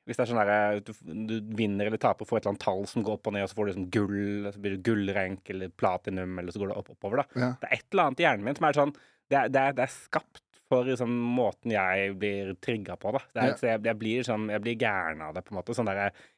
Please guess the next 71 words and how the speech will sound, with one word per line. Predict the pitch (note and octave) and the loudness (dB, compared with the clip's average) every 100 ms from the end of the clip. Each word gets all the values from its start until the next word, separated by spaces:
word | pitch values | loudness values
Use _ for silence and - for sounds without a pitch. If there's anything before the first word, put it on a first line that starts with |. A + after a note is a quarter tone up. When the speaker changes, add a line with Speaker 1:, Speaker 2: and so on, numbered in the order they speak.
| - | -2
Speaker 1:
jeg | G#2+ | 0
bare, | G#2 G2+ - _ _ _ - | 2 -2 -10 _ _ _ -4
jeg | A2 | -2
bruker | A#2 A2+ - | 0 -2 -2
så | A2 | -4
mye | F#2+ | -4
tid | G2+ E2+ | -6 -6
på | G2+ | -6
det | F#2 | -6
for | A2+ | -6
å | - | -2
få | G2 | 0
den | G2 | 0
ranken | F#2 F2 - G2 F#2+ | -2 -4 -6 -6 -4
til | G#2 | -4
å | F#2+ | -4
gå | |
oppover. | E2+ - A2 A3 _ | -4 -4 -2 -4 _
Speaker 2:
Ja. | A#2+ B2 - _ _ _ | 0 0 -4 _ _ _
Speaker 1:
Eh, | G#2+ G#2+ G#2+ G#2+ G#2+ G#2+ | -2 0 2 2 0 0
jeg | A#2+ | 0
tror | C#3 F3 | 2 4
bare | E3 | 4
det | |
er | |
et | C#3+ | 4
eller | D3 | 2
annet | C#3+ | 4
sånn | |
der, | B2 A#2+ | 4 4
det | B2 | 2
er | B2 | 0
veldig | B2 A2+ A#2+ | -2 -4 -4
nyttig | C3 - - G#2 | -4 -4 0 2
å | |
ha, | A2+ | 2
eller | G#2+ | 0
sånn, | A#2 | 0
det | A#2 | 2
er | B2 | 4
deilig | A#2+ G#2 | 4 4
å | G#2 | 2
ha | G#2 | 2
et | - | 0
tall | - - F#2+ G2+ | -2 2 2 0
som | G2 A2 G#2 | -2 -2 0
måtte | G2+ G2 F#2+ _ A2+ | 0 0 -2 _ -4
vise | G#2+ - G2+ | -4 -2 -6
hvor | G#2+ | -4
god | F#2+ F2+ F2+ | -6 -4 -2
du | G#2 | -2
er | F#2+ F#2+ G2+ | 0 0 0
i | |
noe. | A2 D3+ - - | 0 -2 -2 6
Speaker 2:
Ja, | D#3+ G3+ F3+ | 6 8 6
ja, | C#3 C3 | 4 4
ja, | E3 | 2
men | E3+ D#3+ | 4 6
det | D3 | 6
er, | C#3 C#3+ | 6 6
det | |
er | C#3+ | 6
vel, | C3+ | 6
jeg | C#3+ D#3 D3 | 6 6 6
kjenner | D3 | 4
meg | A#2+ A#2+ C3 | 4 4 4
igjen | A#2 G#2+ | 2 2
i, | B2 | 2
fordi | B2 | 2
at, | A#2 B2 A#2 - - _ _ _ - | 2 2 0 -10 -20 _ _ _ 2
eh, | B2+ | 2